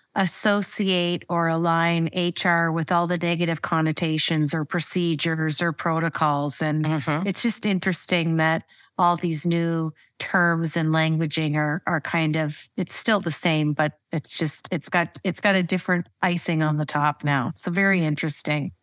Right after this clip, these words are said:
Speaker 2: It does.
Speaker 1: Now, you talked about my last questions around quiet quitting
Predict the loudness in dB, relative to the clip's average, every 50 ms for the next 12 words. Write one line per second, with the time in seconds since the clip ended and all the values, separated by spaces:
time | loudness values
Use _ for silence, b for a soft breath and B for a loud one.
0 | _ _ 2 2 2 4 4 4 4 4 2 0 -2 -4 -6 -2 0 2 2 4
1 | 2 2 2 2 4 4 4 2 2 0 0 2 2 4 4 4 2 0 -2 -4
2 | -2 0 2 2 4 4 4 4 2 0 -2 -2 0 2 2 2 0 -2 -2 0
3 | 0 0 0 0 2 2 4 4 4 4 4 4 4 2 2 0 -2 B B B
4 | B B B B B _ -16 -6 -2 0 2 2 2 2 0 -2 -4 _ -14 -10
5 | -2 0 2 2 4 4 4 4 4 4 2 2 0 0 0